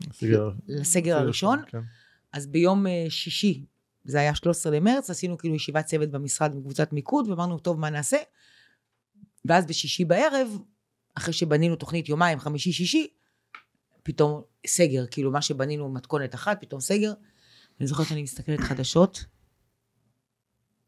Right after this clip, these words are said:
Speaker 2: מתחיל לרדת לי דמעות, אני כזה, "אוקיי, כל מה שבנית הולך לפח, כאילו, שחררי." לקחתי אוויר, נכנסתי לחדר שינה,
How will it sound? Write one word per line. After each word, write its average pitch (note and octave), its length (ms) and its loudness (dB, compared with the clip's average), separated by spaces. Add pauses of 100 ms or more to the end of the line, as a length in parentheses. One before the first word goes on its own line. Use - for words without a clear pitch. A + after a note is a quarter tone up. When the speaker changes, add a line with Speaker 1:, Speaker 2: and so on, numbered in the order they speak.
(360)
Speaker 2:
מתחיל D3 260 0
לרדת C3+ 260 0
לי C3 60 -2
דמעות, B2+ 540 6 (760)
אני C3+ 100 0
כזה, C3 220 -2
"אוקיי, C3 340 -2
כל C3 120 -4
מה C3 100 -4
שבנית B2 440 -4
הולך A#2+ 240 -6
לפח, D#3 380 -4
כאילו, B2 380 -2 (480)
שחררי." C3 560 -2 (1700)
לקחתי D3+ 360 -2
אוויר, D#3 320 2 (340)
נכנסתי - 340 -6
לחדר C3+ 340 0
שינה, C3+ 260 4